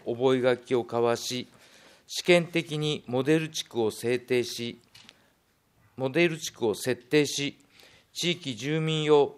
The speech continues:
堆積場としての看板を設置し、十二月三日から運用を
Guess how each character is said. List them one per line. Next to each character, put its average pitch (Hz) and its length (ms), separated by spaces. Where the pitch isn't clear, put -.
堆 147 220
積 151 300
場 143 340
と 147 140
し - 120
て 175 140
の 113 340
看 151 260
板 107 220
を 90 120
設 120 260
置 135 240
し、 139 280
十 165 200
二 175 140
月 175 280
三 143 140
日 165 200
か 123 140
ら 104 240
運 123 260
用 120 180
を 120 380